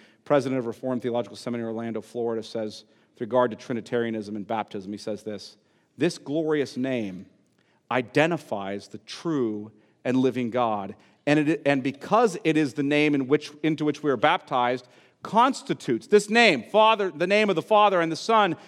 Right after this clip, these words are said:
and the Holy Spirit, constitutes our only comfort in life and death." Not only does the doctrine of the Trinity identify God, it also illumines all of God's words, turns the light on the Bible,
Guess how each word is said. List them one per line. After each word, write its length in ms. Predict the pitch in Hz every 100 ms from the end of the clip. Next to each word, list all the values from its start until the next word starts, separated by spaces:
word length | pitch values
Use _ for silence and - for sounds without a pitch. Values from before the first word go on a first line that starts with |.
| -
and 100 | 175
the 60 | 175
Holy 180 | 196 170
Spirit, 540 | 196 175 139 - -
constitutes 560 | 226 254 262 208 208 190
our 180 | 190 -
only 600 | 240 262 254 247 240 - - _
comfort 580 | - 240 240 - 175 185
in 100 | 170
life 400 | 175 190 202 -
and 160 | 185 135
death." 320 | 170 170 - - _ _ _ _ 175
Not 160 | 196
only 220 | 247 311
does 140 | 262 185
the 80 | 185
doctrine 420 | 214 233 - 220
of 40 |
the 60 | 180
Trinity 400 | - 214 202 202
identify 760 | 151 113 214 302 - 175 143
God, 460 | 123 135 123 127 139 - _ _ -
it 100 | 233
also 460 | 240 240 269 233
illumines 760 | 208 185 269 294 226 214 220 196 -
all 320 | 247 262 254
of 120 | 226 165
God's 360 | 214 214 175
words, 760 | 196 233 214 151 117 - - - _ _ -
turns 260 | 262 269
the 80 | 226
light 260 | 240 247 226
on 240 | 208 190
the 40 | 175
Bible, 480 | 196 196 156 117